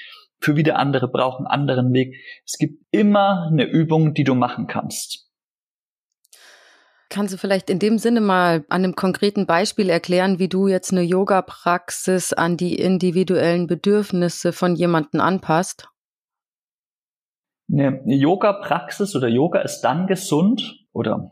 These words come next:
Speaker 1: ganz allgemein, wir tun ja ganz viel Bewegung. Bewegung ist dann gesund,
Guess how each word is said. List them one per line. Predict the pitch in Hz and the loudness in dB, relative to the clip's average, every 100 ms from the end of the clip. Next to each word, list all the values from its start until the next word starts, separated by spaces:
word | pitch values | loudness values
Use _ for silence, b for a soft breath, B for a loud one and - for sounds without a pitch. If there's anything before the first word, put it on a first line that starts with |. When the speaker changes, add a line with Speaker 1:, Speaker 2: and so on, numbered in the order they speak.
| _ | _
Speaker 1:
ganz | - - | -4 -2
allgemein, | - 131 139 127 131 170 190 | 0 0 0 0 0 2 2
wir | 143 | 0
tun | - 170 | 0 0
ja | 160 | 2
ganz | 156 143 | 0 -2
viel | - 143 | -2 -4
Bewegung. | - 139 160 202 120 | -2 0 0 0 -2
Bewegung | 113 123 151 196 180 | -2 0 0 2 0
ist | - - 147 | 0 -2 0
dann | 151 208 | 2 2
gesund, | 208 190 - 156 220 | 0 -2 -2 2 2